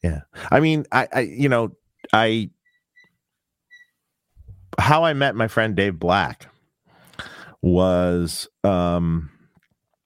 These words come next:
I used to, as a kid, I used to see him play in,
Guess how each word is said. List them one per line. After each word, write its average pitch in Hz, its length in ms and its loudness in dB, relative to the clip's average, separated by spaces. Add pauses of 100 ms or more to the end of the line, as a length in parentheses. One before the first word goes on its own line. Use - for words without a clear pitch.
(400)
I 107 80 2
used 107 180 -2
to, - 180 -4
as 104 160 2
a 95 60 -6
kid, 101 320 0
I 87 60 0
used 90 260 -4
to 80 60 -6
see 92 280 -2
him 80 380 -2 (540)
play 85 480 0
in, 82 120 -2